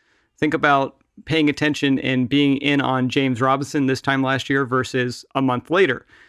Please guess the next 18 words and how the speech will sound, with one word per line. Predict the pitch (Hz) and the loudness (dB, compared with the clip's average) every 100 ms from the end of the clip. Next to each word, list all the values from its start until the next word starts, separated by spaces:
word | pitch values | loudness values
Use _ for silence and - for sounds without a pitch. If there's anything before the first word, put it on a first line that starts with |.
| _ | _
It's | - | -6
gonna | 135 | -4
cost | 120 123 120 - | -2 -2 -2 -2
you | 131 | -2
a | |
lot | 123 131 | 0 0
more | 139 160 | 2 2
to | 131 | 2
acquire | 123 - 170 139 117 | -2 0 2 2 0
it. | - - | -4 -10
So | - 147 131 - - - - _ - | -2 0 0 -6 -20 -20 -20 _ -4
you | 147 | -2
kinda | 190 220 | 0 0
have | 220 220 | 0 0
to | 202 | -4
pick | - 190 180 | -2 -2 0
and | 165 | -4
choose, | - 135 139 131 | 0 0 2 -2